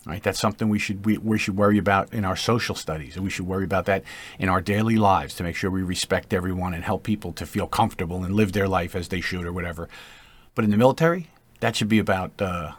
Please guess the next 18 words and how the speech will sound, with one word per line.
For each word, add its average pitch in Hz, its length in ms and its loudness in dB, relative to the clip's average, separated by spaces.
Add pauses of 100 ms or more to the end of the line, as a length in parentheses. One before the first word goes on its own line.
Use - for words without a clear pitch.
(120)
you 110 80 0
know, 98 120 0
we 101 200 2
are 92 120 2
red, 101 220 0
white, 101 180 0
and 98 100 -6
blue, 104 360 -2 (160)
and 104 160 0
we're 87 60 -2
here 101 180 0
to 85 60 -4
protect - 420 -8
America. 82 460 -10 (1700)
So 113 100 0
I 120 40 6
wanted 123 240 6
to, 98 200 0